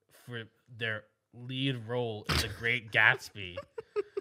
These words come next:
Speaker 1: they got into a car accident. And, <laughs> and they went into a coma for a while. And when they woke up, they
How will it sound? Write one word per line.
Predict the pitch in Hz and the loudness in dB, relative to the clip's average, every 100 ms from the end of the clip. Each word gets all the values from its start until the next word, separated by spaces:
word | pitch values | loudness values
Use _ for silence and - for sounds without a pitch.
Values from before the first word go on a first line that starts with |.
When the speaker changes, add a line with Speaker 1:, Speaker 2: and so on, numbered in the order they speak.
| - _ _ 131 | -12 _ _ -4
Speaker 1:
they | 127 | 0
got | 120 120 | 8 8
into | 117 - 127 | 6 -2 -8
a | 110 | -8
car | - - 127 127 131 | -12 -8 0 4 6
accident. | 90 - - 95 85 - - - 403 _ 403 - _ _ _ _ - - - | 4 2 -10 -10 -12 -14 -16 -18 -20 _ -10 -10 _ _ _ _ -8 -6 6
And, | 120 117 113 104 - - _ - | 8 8 6 0 -12 -16 _ 6
<laughs> | - - - - - - - - | 6 6 -2 -14 -20 -18 -20 -2
and | 107 113 117 110 _ 127 | 2 2 0 -12 _ 4
they | 127 | 6
went | 123 143 | 8 6
into | 143 160 | 6 4
a | 143 | 2
coma | - 156 156 131 | 4 4 8 4
for | - | 4
a | 117 | 0
while. | 110 107 98 101 123 | 4 6 6 2 -2
And | 131 | 0
when | 135 | 4
they | 127 123 | 6 6
woke | 123 147 - | 6 4 8
up, | 151 127 - - _ _ - - _ 120 | 8 8 4 -16 _ _ -20 -20 _ -2
they | 123 | -2